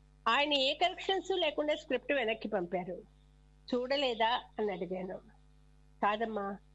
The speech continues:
electronic మీడియాకి అమరావతి కథలు పనికొస్తుందని మీ script చూసే వరకు నేను అనుకోలేదు, ఆ script చూశాక ఒప్పుకున్నాను" అని చాలా clean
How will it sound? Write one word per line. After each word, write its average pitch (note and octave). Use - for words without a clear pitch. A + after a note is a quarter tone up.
electronic E4+
మీడియాకి C#4+
అమరావతి B3+
కథలు B3+
పనికొస్తుందని C4
మీ D4
script E4+
చూసే F4
వరకు D4+
నేను B3
అనుకోలేదు, F3+
ఆ G#3+
script -
చూశాక F4+
ఒప్పుకున్నాను" G3
అని B3+
చాలా A#3
clean C#4+